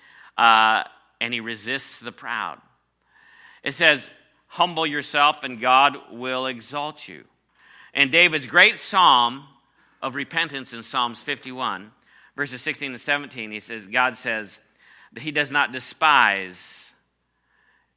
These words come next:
a contrite heart and the sacrifices of a contrite and humble heart.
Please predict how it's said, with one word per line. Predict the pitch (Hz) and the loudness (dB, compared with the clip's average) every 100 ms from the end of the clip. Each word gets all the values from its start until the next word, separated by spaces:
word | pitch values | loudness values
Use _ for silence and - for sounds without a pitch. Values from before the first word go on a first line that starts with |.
| _ | _
a | 110 | -12
contrite | - 135 127 131 113 | -6 -4 -4 -4 -4
heart | - 127 104 87 - | -4 -6 -6 -6 -12
and | 101 | -18
the | 98 | -16
sacrifices | - 131 120 107 - 95 92 90 90 | -6 -4 -4 -10 -10 -10 -10 -18 -20
of | 87 | -20
a | |
contrite | 87 98 95 104 95 | -16 -14 -14 -10 -8
and | 76 90 | -10 -12
humble | 107 92 87 | -16 -16 -20
heart. | - 85 78 _ | -16 -16 -16 _